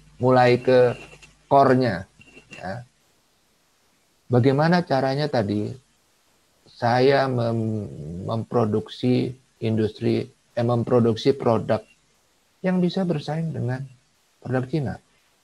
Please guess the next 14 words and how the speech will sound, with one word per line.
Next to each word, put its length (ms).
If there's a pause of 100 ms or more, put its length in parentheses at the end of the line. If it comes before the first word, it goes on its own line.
(300)
Tapi 320
ini 80
khusus 640 (560)
produk 320
P 60 (100)
J 160
U 80
led 320
ya. 240 (160)
Kalau 320
untuk 240
produk-produk 560
lain 240
mungkin 720